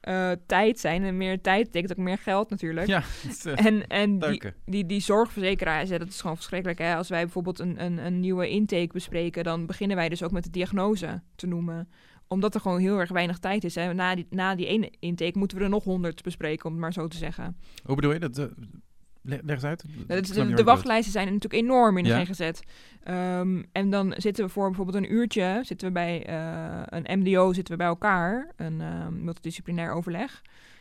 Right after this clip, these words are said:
Speaker 1: Ehm, en dan moeten we even snel bijvoorbeeld ongeveer vijftig
Speaker 2: Oh,
Speaker 1: mensen
Speaker 2: als
Speaker 1: worden
Speaker 2: er iemand
Speaker 1: besproken.
Speaker 2: besproken wordt. Ja,
Speaker 1: Ja.
Speaker 2: sorry, ja, ik snap het.
Speaker 1: En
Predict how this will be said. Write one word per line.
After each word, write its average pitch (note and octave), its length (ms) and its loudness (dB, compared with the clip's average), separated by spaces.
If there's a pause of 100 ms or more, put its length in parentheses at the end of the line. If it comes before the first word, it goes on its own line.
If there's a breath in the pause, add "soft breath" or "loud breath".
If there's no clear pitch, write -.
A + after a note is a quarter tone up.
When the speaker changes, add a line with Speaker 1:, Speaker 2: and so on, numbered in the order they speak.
(180 soft breath)
Speaker 1:
Ehm, E3+ 600 -6 (520)
en F3+ 120 -2
dan F#3+ 80 2
moeten G#3 200 2
we F#3 60 4
even G3 200 2
snel A3 200 2
bijvoorbeeld G3+ 460 -2
ongeveer F#3+ 340 0
vijftig A3+ 300 6
Speaker 2:
Oh, G#3+ 60 0
Speaker 1:
mensen A#3+ 240 4
Speaker 2:
als G3 100 6
Speaker 1:
worden F#3+ 160 2
Speaker 2:
er - 60 -2
iemand F#3 240 6
Speaker 1:
besproken. E3+ 320 4
Speaker 2:
besproken A#2+ 240 -6
wordt. G#3 80 0
Ja, A3+ 100 6
Speaker 1:
Ja. G#3+ 60 6
Speaker 2:
sorry, F#2+ 140 -4
ja, G2+ 100 -4
ik - 100 -12
snap F#2+ 180 -10
het. - 120 -20
Speaker 1:
En F#3 80 -2